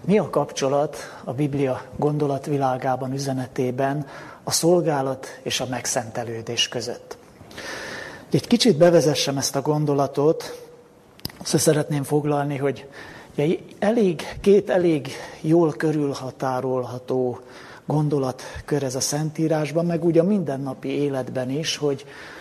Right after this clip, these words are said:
ugye az embernek van jelleme és tehetsége. A Bibliában a jellem témaköréhez tartozik például a Szentlélek gyümölcsei kifejezés, ugye az életszentség, a megszentelődés,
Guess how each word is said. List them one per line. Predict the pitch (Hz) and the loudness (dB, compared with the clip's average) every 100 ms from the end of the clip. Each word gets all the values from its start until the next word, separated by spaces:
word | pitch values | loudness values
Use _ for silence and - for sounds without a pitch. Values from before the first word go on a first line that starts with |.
| - - | -14 -4
ugye | 156 | -2
az | 139 | 2
embernek | 175 147 139 127 - | 2 2 -2 -4 -4
van | 147 135 | -2 -2
jelleme | 127 139 151 151 143 143 131 - | 0 0 0 0 0 -2 -4 -8
és | - 123 - | -6 -4 -4
tehetsége. | 120 110 104 - - 113 107 - - - - - - - - - - - - - | -6 -6 -10 -6 -6 -6 -6 -6 -8 -18 -20 -20 -18 -16 -16 -16 -16 -18 -6 0
A | 160 117 - | 2 0 -6
Bibliában | - 208 185 170 156 147 151 147 | 2 2 6 6 6 4 0 -2
a | 139 - - - | -4 -6 -14 -8
jellem | 156 170 165 160 147 143 127 - - | 0 2 4 0 -2 -6 -10 -14 -6
témaköréhez | 151 147 143 135 143 135 131 135 - | -2 -2 -4 -2 -2 0 -2 -4 -6
tartozik | - 135 131 135 120 131 - - - - | -4 -6 -4 -8 -6 -8 -8 -16 -20 -8
például | 143 139 127 127 120 | -4 -2 0 -2 -2
a | 120 - | -6 -10
Szentlélek | - - 147 131 135 123 113 | -4 -2 -2 -4 -6 -4 -6
gyümölcsei | 113 156 143 139 127 139 127 123 | -4 -2 -2 -2 -2 0 -2 -4
kifejezés, | 127 - 127 127 117 127 123 - - - - - - - - | -8 -4 -4 -4 -4 -2 -2 -2 -4 -12 -20 -18 -18 -18 -8
ugye | 127 | -6
az | 117 - | -4 -2
életszentség, | 180 143 135 - - 135 131 - 131 127 123 - - | 0 0 -2 -2 -2 -2 -4 -4 -2 -2 -4 -10 -10
a | 123 | -8
megszentelődés, | 117 147 - - 131 123 127 127 123 120 127 120 117 - | -4 -4 -4 -2 -4 -4 -4 -2 -2 -2 -2 0 0 -2